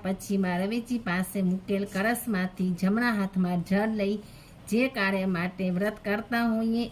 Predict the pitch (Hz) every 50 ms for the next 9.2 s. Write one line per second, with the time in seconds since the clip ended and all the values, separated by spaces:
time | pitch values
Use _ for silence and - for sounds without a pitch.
0 | - - 196 202 202 202 190 180 180 190 202 202 202 - - 220 233 240 240 247
1 | 240 - 202 190 190 190 185 185 190 185 - - - - 180 185 185 190 185 -
2 | - - - - - - 185 202 233 240 233 - 247 226 208 185 190 196 196 190
3 | 185 190 214 254 269 254 - 233 202 - - 151 143 147 143 143 139 143 143 -
4 | - - - - - - 165 185 233 247 - - 220 196 185 - 190 185 185 185
5 | - - 196 202 240 254 262 247 - 190 185 185 - 185 180 175 170 - 190 190
6 | 208 240 262 269 240 - - 202 202 190 185 185 185 190 185 185 185 185 185 185
7 | 196 220 247 254 240 - 262 247 226 190 180 190 202 190 196 - 180 196 214 214
8 | 208 214 - 190 185 - 180 175 214 240 233 - 269 247 233 - - - 139 143
9 | 160 160 156 151